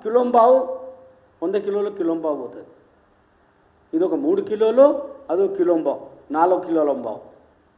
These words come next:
అంటే సుమారు క్వింటాల్కు బియ్యానికి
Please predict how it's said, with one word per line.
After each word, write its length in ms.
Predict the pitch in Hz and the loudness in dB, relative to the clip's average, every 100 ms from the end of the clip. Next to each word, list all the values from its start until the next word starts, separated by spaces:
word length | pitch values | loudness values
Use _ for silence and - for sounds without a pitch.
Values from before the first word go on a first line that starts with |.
| _ _ _ _ _ _ _ _ _ _ _ _ _ _ _ _ _ _ _ | _ _ _ _ _ _ _ _ _ _ _ _ _ _ _ _ _ _ _
అంటే 160 | 156 202 - | -10 -8 -6
సుమారు 440 | 160 180 196 208 262 262 | -4 0 0 2 0 0
క్వింటాల్కు 580 | 165 170 202 202 190 - 180 156 | -4 -4 -2 -2 -2 -2 -4 -4
బియ్యానికి 600 | 165 185 196 185 208 | -2 -2 -2 -6 -6